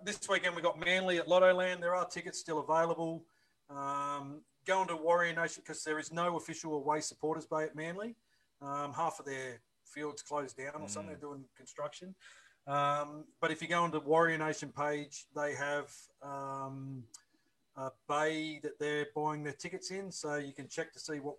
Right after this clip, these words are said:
Speaker 1: bay it is. I think it's just a general admission anyway, so make sure you look for, uh, the other Warrior supporters that are out there.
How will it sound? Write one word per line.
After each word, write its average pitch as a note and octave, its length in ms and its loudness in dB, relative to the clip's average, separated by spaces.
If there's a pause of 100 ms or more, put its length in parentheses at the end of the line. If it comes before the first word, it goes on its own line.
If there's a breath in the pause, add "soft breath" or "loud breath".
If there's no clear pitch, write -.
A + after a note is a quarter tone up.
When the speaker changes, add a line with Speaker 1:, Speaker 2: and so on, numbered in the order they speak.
Speaker 1:
bay D3 440 -4 (380)
it C#3 100 -8
is. D#3 140 -4
I E3 60 0
think A#3 160 -2
it's E3+ 100 -8
just D3 200 -10
a B2+ 40 -16
general D3 340 -6
admission D3 360 -8
anyway, D#3 380 -4
so C#3+ 200 -6
make D#3 180 -2
sure D3+ 120 -6
you C#3 120 -10
look D3+ 140 -4
for, C#3+ 260 -6 (580 soft breath)
uh, C3+ 180 -4
the C#3+ 100 -2
other D3 140 2
Warrior D3+ 280 2
supporters D3+ 420 -2
that C#3+ 100 -6
are D3 140 0
out E3+ 140 0
there. E3+ 260 -2